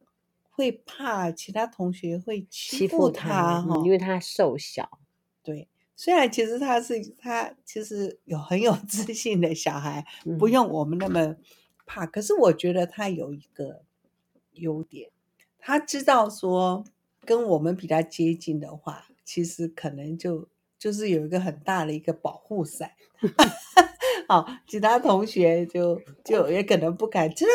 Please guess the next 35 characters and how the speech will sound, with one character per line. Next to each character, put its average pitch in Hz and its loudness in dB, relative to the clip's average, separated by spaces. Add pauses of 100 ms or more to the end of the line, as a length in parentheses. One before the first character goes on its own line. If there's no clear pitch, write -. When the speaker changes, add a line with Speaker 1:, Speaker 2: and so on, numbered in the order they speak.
Speaker 1:
我 - 10
们 233 4
其 277 2
他 302 10
同 302 4
学 233 10
其 240 0
实 240 -2
都 269 10
没 214 4
有， 180 8
Speaker 2:
不 156 2
会 156 0
啦。 - 4
Speaker 1:
其 - 4
他 - -
学 165 6
生 233 6
其 247 0
实 247 -2
也 190 4
没 156 0
有。 175 -2
当 254 4
然 277 6
我 185 8
们 180 0
也 165 4
是 165 -4
蛮 165 0 (420)
难 160 -2
怕， 185 -2
就 170 -2
觉 156 -4
得， 160 -2